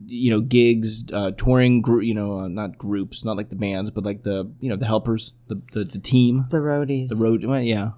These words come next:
Speaker 1: all that, the production, you know?
Speaker 2: Yeah.
Speaker 1: Um, you know, and then you gotta think about, you know, the fucking vendors and the people at, like,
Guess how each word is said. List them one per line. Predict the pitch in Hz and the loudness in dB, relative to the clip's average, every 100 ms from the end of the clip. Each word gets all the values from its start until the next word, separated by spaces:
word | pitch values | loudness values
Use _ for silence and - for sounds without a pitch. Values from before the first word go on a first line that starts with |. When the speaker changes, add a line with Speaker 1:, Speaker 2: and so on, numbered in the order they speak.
| _ | _
Speaker 1:
all | - 110 | -6 -4
that, | 101 113 123 - | -2 -4 -6 -10
the | 104 | -4
production, | 113 113 - 120 120 - | 0 0 -2 -4 -4 -6
you | 131 120 | -2 0
know? | 131 127 | 0 -2
Speaker 2:
Yeah. | 131 123 120 127 - _ _ _ | -4 -6 -6 -12 -14 _ _ _
Speaker 1:
Um, | 110 110 107 104 101 104 107 _ _ _ _ _ _ _ _ _ - _ _ _ _ - | -2 2 2 0 -2 -4 -8 _ _ _ _ _ _ _ _ _ -20 _ _ _ _ 0
you | 123 | 2
know, | 107 | 2
and | 110 | 4
then | 135 | 6
you | 131 | 8
gotta | 117 | 6
think | 131 113 | 4 0
about, | 107 101 110 | 2 -2 0
you | 113 | 0
know, | 104 | 0
the | 107 | -2
fucking | 113 104 104 104 | -4 -2 -2 0
vendors | 110 113 113 110 | 2 2 2 0
and | 107 | -2
the | 101 | -2
people | 113 110 104 | -2 0 -2
at, | 101 | -2
like, | 107 104 | -4 -6